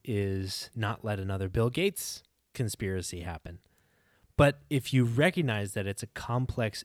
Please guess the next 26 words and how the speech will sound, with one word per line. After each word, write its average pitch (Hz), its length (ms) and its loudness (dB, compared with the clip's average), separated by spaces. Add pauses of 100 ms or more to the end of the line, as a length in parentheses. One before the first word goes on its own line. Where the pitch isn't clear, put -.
issue 104 480 0
caused 101 280 0
by 98 140 -2
a 92 100 -2
lot 110 280 0
of 131 100 -2
different 95 340 -8
factors, 80 680 -10 (440)
then 120 720 2 (360)
you 120 120 -2
focus 147 360 0
on 127 120 -4
solving 113 380 -2
that 104 280 -4
problem 98 380 -4
instead. 95 520 -6
You 95 100 -4
focus 120 340 -2
on 98 260 -2
being 113 320 -2
better 98 280 -4
prepared 104 680 -4
instead. 87 680 -8 (480)
Um, 87 460 -6 (540)
and 127 100 0
ultimately, 95 640 -2